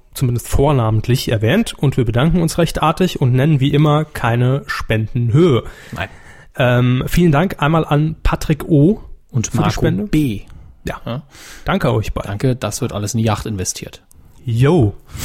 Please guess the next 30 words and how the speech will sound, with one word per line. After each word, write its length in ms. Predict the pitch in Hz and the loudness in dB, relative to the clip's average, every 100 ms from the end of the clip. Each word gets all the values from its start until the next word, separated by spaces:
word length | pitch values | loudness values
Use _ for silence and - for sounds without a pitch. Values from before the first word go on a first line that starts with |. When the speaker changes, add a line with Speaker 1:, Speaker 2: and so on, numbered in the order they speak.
| - - - - - - | -4 -4 -6 -8 -8 -4
Speaker 1:
<laughs> 300 | - - - - - - - - - - - - - - - - - | -4 -4 -8 -8 -8 -12 -14 -12 -10 -10 -14 -16 -20 -20 -18 -18 -6
Also 180 | - 127 | 0 2
vielen 200 | - 139 | 4 4
Dank 260 | 135 175 - | 4 0 -2
und 140 | 147 | -2
das 140 | 131 - | 0 0
kommt 240 | 147 151 | 0 2
dann 100 | 135 | 2
natürlich, 540 | 127 123 139 139 - | 2 2 2 2 -2
wenn 120 | 127 123 | -2 0
wir 80 | |
hier 120 | 120 123 | 2 2
mal 120 | 117 | 2
wieder 160 | 120 117 | 0 0
eine 180 | 113 | 0
technische 440 | - 123 - 113 117 | -2 -2 0 0 0
Anschaffung 1040 | 127 131 139 139 - 127 127 127 131 - | 0 0 0 0 0 2 2 2 0 -4
zu 140 | - | -4
machen 240 | 123 117 117 | 0 0 2
haben, 240 | 113 113 - - - - | 0 -2 -6 -14 -18 -8
äh, 180 | 113 107 - - | -6 -6 -4 0
dem 260 | 123 123 - - - | 2 2 0 -12 -20
zugute. 720 | - - 170 196 240 - 113 - - - - - | -6 0 2 4 4 2 -2 -2 -10 -12 -16 -4
Äh, 220 | 185 151 | 0 2
und 440 | 151 208 247 - - | 0 -2 -2 -4 -4
dann 140 | 180 | -2
haben 140 | 185 175 | -2 -2
wir 80 | 170 | 0
noch, 340 | 165 - - | -2 -4 -4
äh, 500 | 147 139 139 139 139 | 0 2 2 0 -2